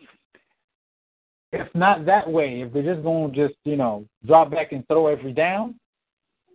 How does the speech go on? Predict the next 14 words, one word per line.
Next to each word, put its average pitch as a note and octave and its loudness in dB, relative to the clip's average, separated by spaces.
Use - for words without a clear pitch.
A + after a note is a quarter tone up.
especially F3 0
now D3+ 2
with, C#3+ -2
uh, C3+ 0
teams E3 -4
leaning D#3 2
more D3 2
heavily D3+ 0
towards, D#3 -2
you B2 -4
know, C#3 4
D-line F3 0
help, G3+ 2
yeah. A2+ -2